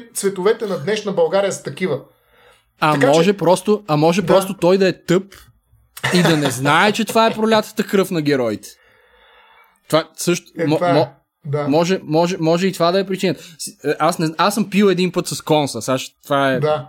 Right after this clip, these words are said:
Speaker 2: ин-, това е интересно.
Speaker 1: Да.
Speaker 2: А, не, всъщност не е много интересно, защото нищо не си спомням от тази вечер.
Speaker 1: <laughs>
Speaker 2: Не,
Speaker 1: Как
Speaker 2: не
Speaker 1: ще
Speaker 2: ме,
Speaker 1: разкажеш?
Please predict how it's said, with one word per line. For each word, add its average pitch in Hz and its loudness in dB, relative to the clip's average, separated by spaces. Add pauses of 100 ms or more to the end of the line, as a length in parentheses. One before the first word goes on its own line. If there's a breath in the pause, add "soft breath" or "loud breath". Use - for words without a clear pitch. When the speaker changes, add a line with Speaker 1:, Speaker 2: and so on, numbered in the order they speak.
(120)
Speaker 2:
ин-, 131 0 (440 soft breath)
това 143 -2
е - 2
интересно. 131 -2 (420 loud breath)
Speaker 1:
Да. 151 0
Speaker 2:
А, 131 0
не, 165 0
всъщност 170 -6
не 175 0
е 175 2
много 170 2
интересно, 147 0
защото 165 -4
нищо 160 -2
не 143 2
си - -6
спомням 120 -6
от 107 -16
тази 117 -4
вечер. 208 0 (260)
Speaker 1:
<laughs> - -8
Speaker 2:
Не, 170 2
Speaker 1:
Как 220 2
Speaker 2:
не 170 2
Speaker 1:
ще 170 2
Speaker 2:
ме, 170 2
Speaker 1:
разкажеш? - -2